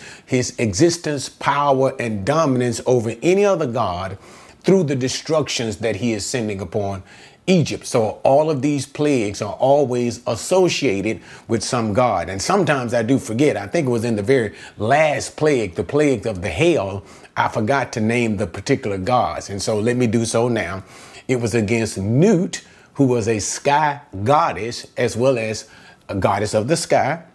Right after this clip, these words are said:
Osiris, goddess of the crops, uh, crops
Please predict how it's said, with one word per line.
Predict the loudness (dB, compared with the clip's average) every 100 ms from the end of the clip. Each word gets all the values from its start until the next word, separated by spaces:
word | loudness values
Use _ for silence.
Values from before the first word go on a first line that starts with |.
| _ -20 -20 _ _
Osiris, | 2 2 0 -2 2 2 0 -2 -6 -8 -16 _ _ _ -2
goddess | 2 2 2 0
of | -2 -2 -2 -4
the | -4
crops, | 0 2 2 -2 -10 -12
uh, | -8 -8 -6
crops | 0 0 0